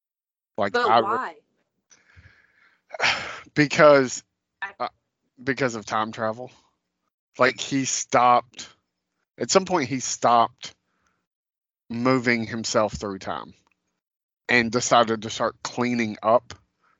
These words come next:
Speaker 1: time travel. So at some point, this version of him had seen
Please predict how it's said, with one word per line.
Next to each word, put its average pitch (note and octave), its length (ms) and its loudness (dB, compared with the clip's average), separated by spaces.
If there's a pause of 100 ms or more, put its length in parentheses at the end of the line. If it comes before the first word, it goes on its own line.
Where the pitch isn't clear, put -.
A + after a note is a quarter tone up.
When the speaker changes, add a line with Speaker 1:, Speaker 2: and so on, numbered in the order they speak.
Speaker 1:
time C3+ 280 2
travel. D#3+ 440 0 (520)
So A2+ 380 2 (340)
at C3 180 4
some D#3 260 0
point, C3 400 -4
this C3+ 240 0
version B2+ 560 0
of B2+ 140 -2
him G2+ 400 -4 (340)
had A2 240 0
seen A2+ 580 -2